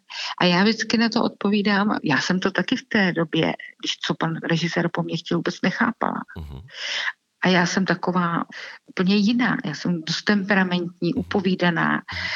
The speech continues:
Speaker 1: taková jakoby v-, k lidem milá, nebo snažím se.
Speaker 2: Mhm.
Speaker 1: A teď to je strašně složitý.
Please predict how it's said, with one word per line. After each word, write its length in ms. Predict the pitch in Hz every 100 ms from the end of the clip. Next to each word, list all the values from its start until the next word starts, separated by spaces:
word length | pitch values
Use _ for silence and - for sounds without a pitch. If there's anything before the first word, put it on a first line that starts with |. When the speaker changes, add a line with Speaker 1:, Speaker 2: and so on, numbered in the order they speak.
| - -
Speaker 1:
taková 480 | - 185 180 170 165
jakoby 400 | 165 160 170 170
v-, 480 | - - _ - -
k 60 | 190
lidem 400 | 196 196 196 185 - 262 262 262 - - 147 160
milá, 500 | 190 175 160 156 165 160
nebo 160 | -
snažím 440 | 165 - 175 - 180
se. 240 | - - 185
Speaker 2:
Mhm. 80 | 160 160 - - - - - - 175
Speaker 1:
A 80 | - _
teď 320 | - 208 240 - - - - -
to 60 | 190
je 80 | 180
strašně 440 | - 175 180 208
složitý. 640 | 190 208 214 294 - -